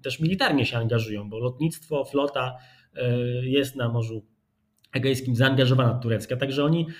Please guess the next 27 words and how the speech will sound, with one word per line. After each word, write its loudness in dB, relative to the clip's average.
w-, 0
zaangażują 4
się 2
również 2
w 2
Libii, 4
co 0
z-, -2
przecież, -6
e, 2
bardzo 6
mocno 2
nastawiło 2
przeciwko -6
nim 2
Francję. 2
E, -2
także, 2
e, -2
Erdogan, 4
Erdogan 2
tak -2
naprawdę 0
z, -12
w -18
mojej 2
ocenie -2